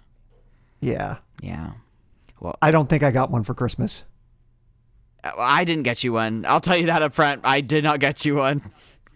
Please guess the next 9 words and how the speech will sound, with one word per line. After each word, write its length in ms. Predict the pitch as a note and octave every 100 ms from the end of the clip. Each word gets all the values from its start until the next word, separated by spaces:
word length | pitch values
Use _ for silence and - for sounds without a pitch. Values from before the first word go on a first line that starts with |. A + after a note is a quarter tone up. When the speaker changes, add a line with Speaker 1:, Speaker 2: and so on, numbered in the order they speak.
| _ _ _ _ _ - D#3+
Speaker 2:
Oops. 460 | E3 - - - -
Sorry. 320 | - E3+ G3 F#3
Speaker 1:
Well, 60 | D3+
there 40 |
we 60 | C#3
go. 240 | D3 F3+ - - - _ - _ _ _
Speaker 2:
<laughs> 800 | _ _ _ _ - - - -
My 200 | C#3 C3+
bad. 640 | C#3+ C#3+ - A#3 - E3